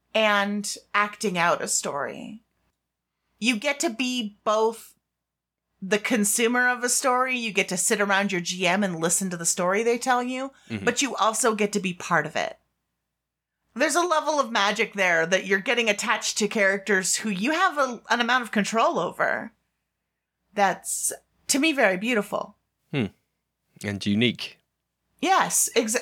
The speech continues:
Speaker 1: there's, there's not a lot of media that lets you participate and consume in more or less equal measure.
Speaker 2: Mm.
Speaker 1: And the other thing that I love very, very much about T T R P Gs is just how wide open they are.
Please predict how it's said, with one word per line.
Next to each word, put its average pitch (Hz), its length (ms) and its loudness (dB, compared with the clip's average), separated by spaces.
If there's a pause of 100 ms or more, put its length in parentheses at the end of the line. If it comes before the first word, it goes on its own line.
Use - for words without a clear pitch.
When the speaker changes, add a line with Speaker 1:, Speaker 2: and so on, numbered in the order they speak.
Speaker 1:
there's, 269 360 2
there's 294 200 2
not 339 240 4
a 392 60 2
lot 339 180 2
of 294 80 -2
media 247 460 2
that 208 260 0
lets 220 340 0
you 208 540 0 (880)
participate 277 960 2 (340)
and 254 300 2
consume 233 920 2 (120)
in 240 180 4
more 269 320 4
or 320 60 0
less 247 280 0
equal 202 280 0
measure. 196 480 0 (400)
Speaker 2:
Mm. 95 300 0 (320)
Speaker 1:
And 208 320 2 (640)
the 277 120 0
other 302 140 4
thing 302 340 0
that 240 100 6
I 226 80 4
love 202 280 4
very, 196 260 4
very 175 240 2
much 175 300 0
about 185 220 0
T 202 140 -2
T 196 140 -4
R 180 100 4
P 190 140 -2
Gs 175 320 -4
is 175 80 -6
just 180 200 -2
how 208 240 2
wide 165 320 2
open 170 320 -4
they - 140 -6
are. 202 340 -6